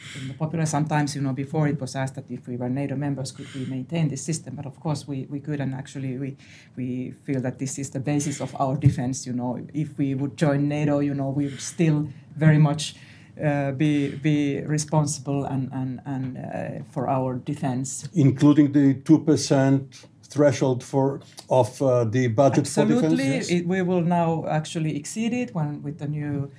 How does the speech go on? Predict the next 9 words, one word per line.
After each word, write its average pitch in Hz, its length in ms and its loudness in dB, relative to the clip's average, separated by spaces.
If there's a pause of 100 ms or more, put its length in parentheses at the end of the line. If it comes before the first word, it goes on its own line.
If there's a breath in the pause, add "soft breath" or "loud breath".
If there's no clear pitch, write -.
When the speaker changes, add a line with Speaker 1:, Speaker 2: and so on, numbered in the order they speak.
(260 loud breath)
Speaker 1:
acquisitions, 143 640 -8
with 135 160 -8
the 143 80 -10
new 143 180 -6
fighter 147 300 -8
jets, 147 360 -12
uh, - 40 -12 (180)
being, 139 260 -10
uh, - 140 -12